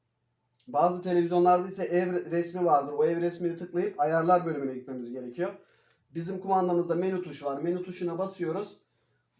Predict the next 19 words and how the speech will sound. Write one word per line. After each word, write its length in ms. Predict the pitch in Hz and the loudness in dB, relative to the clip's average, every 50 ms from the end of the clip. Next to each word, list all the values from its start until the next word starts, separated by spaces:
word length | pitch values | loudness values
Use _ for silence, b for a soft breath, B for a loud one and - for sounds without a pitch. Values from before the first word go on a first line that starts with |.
| _ 127 131 131 | _ -20 -14 -4
Bu 260 | 170 190 196 196 196 196 | -2 0 0 0 -2 -2
televizyon 400 | 202 185 190 190 180 185 202 190 | -2 -2 -2 -2 -2 -2 -2 -4
Seik 320 | 180 - 196 196 185 170 | -4 -2 -2 -2 0 2
marka, 340 | 175 156 151 147 156 151 151 | 2 2 2 2 -2 -2 0
Vestel'le 960 | 170 175 175 175 - 180 175 170 170 165 160 156 160 165 160 160 147 - 156 | 2 0 0 2 0 2 2 2 0 -2 -4 -4 -2 0 0 0 0 -2 0
ve 220 | 170 175 170 156 | 0 0 0 0
Hilevell'le 520 | 180 185 180 185 175 170 165 160 160 170 | -4 -2 2 2 4 4 4 2 2 2
aynı 400 | 175 - 165 170 175 170 160 143 | 2 2 2 0 0 0 0 -2
aşağı 300 | 139 135 139 - 143 147 | -2 -4 -4 -4 -6 -6
yukarı 260 | 139 - 143 139 143 139 | -6 -6 -8 -8 -6 -6
yazılımları 640 | 139 127 131 135 135 135 139 147 170 202 170 - | -6 -6 -6 -6 -6 -4 -4 -4 -4 -4 -4 -4
ama 240 | - 165 170 165 160 | -4 -2 -2 -2 -2
yeni 280 | 156 160 170 170 175 | -2 0 0 0 2
versiyonlarla 800 | 165 170 165 160 - 170 160 160 160 160 156 180 196 208 - 156 | 2 2 0 0 -2 -6 -4 -4 -4 -4 -2 -4 -4 -4 -6 -8
değişmiş 420 | 156 156 156 151 165 160 160 - | -8 -8 -8 -8 -10 -12 -12 -10
durumda. 320 | 139 131 131 139 165 185 - | -10 -10 -8 -4 -4 -4 -4
Ev 260 | - 165 175 180 170 | -2 0 0 0 0
resmini 320 | 160 156 160 151 143 135 | -2 -4 -6 -8 -12 -12
tıklayarak 540 | - 170 - 170 165 156 165 185 202 - - | -12 -14 -12 -8 -6 -4 -4 -4 -6 -6 -12